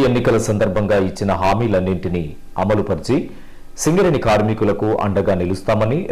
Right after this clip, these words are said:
రామగుండం ఎమ్మెల్యే మక్కాన్ సింగ్ రాజ్ ఠాకూర్ ప్రకటించారు. కార్మికుల పక్షాన నిరంతర పోరాటాలు నిర్వహిస్తూ వస్తున్న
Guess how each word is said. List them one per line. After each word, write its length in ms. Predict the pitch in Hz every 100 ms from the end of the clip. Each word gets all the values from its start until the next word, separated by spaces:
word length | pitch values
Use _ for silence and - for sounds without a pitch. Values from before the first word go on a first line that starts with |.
| 98
రామగుండం 560 | 110 139 131 110 117
ఎమ్మెల్యే 440 | 95 95 85 82 - -
మక్కాన్ 400 | 95 - 110 98
సింగ్ 260 | - 82 80
రాజ్ 240 | 98 123 - -
ఠాకూర్ 360 | 95 - 127 -
ప్రకటించారు. 640 | 104 - 78 - 82 76 - - -
కార్మికుల 380 | 101 98 101 107
పక్షాన 420 | 98 104 - 139
నిరంతర 440 | 117 95 95 87 95
పోరాటాలు 560 | 82 98 98 98 95
నిర్వహిస్తూ 540 | 92 92 92 113 113 127
వస్తున్న 500 | 98 - 90 90